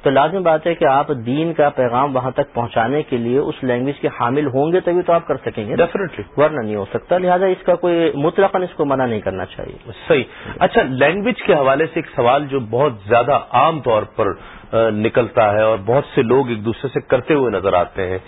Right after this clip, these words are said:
Speaker 2: کہ عربی زبان جن کی زبان ہے، عربی جو لوگ بولتے ہیں اور ان کی جن کی مادری زبان ہے، وہ زیادہ سمجھیں گے، صاحبان علم ہوں گے اس حوالے سے، یا قرآن کو آپ زیادہ بہتر سمجھ سکیں گے؟ تو اس کو علم کے تناظر میں کیسے دیکھتے ہیں آپ؟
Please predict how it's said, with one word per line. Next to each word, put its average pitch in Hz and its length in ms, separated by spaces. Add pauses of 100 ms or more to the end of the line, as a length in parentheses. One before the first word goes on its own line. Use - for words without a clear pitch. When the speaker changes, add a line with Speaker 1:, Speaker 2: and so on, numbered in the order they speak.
(200)
Speaker 2:
کہ - 160
عربی 190 380
زبان 139 600
جن 139 180
کی 131 260
زبان 113 400
ہے، 90 160 (280)
عربی 127 360
جو 117 200
لوگ 120 240
بولتے 107 580
ہیں 101 140
اور 110 160
ان 120 120
کی 123 120
جن 117 180
کی 127 140
مادری 120 440
زبان 92 420
ہے، 87 120 (520)
وہ 190 240
زیادہ 143 280 (120)
سمجھیں 120 440
گے، 123 200
صاحبان 107 420
علم 107 320
ہوں 98 200
گے 104 140
اس 95 180
حوالے 92 260 (120)
سے، 127 100 (420)
یا 143 180
قرآن 135 440
کو - 240
آپ 139 320
زیادہ 110 340
بہتر 95 240 (100)
سمجھ 92 200 (100)
سکیں 85 220 (120)
گے؟ 90 40 (320)
تو - 80 (160)
اس 190 180
کو 233 160
علم 214 280
کے 214 100
تناظر 180 400
میں 202 100
کیسے 190 260
دیکھتے 107 380
ہیں 85 80
آپ؟ 82 160